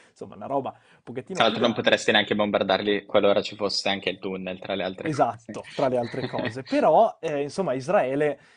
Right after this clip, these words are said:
Speaker 1: lo sta facendo da diverse settimane con la scusa che sotto ci sono questi fantomatici tunnel. È finalmente arrivate, sono finalmente arrivate lì le truppe,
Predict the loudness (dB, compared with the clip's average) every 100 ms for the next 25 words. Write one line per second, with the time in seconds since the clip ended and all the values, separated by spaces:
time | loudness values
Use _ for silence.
0 | _ _ -6 -4 -4 -6 -2 -2 -2 -4
1 | -10 -2 -2 -2 -4 0 0 -2 -8 -8
2 | -4 -2 -2 -4 -6 -6 -8 _ _ _
3 | _ _ -2 4 6 4 2 0 0 0
4 | -4 -4 -6 -8 -6 -6 -6 -10 -10 -8
5 | -6 -8 -8 -12 -12 -10 -8 -4 -4 -2
6 | 0 0 0 -4 -2 -2 -2 -4 -8 -2
7 | -2 -2 -6 -10 -8 -8 -6 -4 -4 -4
8 | -6 -6 -8 -10 -12 -6 -6